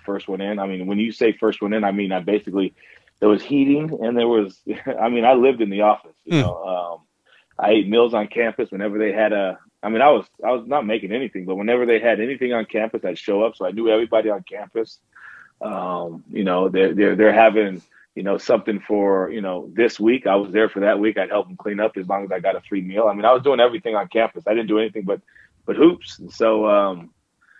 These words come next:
Speaker 1: you know, I became part of that culture. And so when that guy got it, you know, when he did really well, um,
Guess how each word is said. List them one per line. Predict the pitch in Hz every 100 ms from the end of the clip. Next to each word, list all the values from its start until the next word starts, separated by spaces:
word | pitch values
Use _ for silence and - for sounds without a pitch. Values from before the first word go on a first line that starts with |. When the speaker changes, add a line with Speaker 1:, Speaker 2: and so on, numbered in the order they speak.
| _ _
Speaker 1:
you | 95
know, | 98 101
I | - 95
became | 95 101 120 113 110
part | - 120 113
of |
that | 110 107 -
culture. | 107 117 - 147
And | 117 101
so | 113
when | 107 104
that | 104 104
guy | 110 107
got | 95 107 101
it, | 90 - 101
you | 101
know, | 98
when | 98
he | 120
did | 123 107
really | 104 107 98
well, | 104 113 147 - _ _ - _ _
um, | - 101 98 92 92 87 87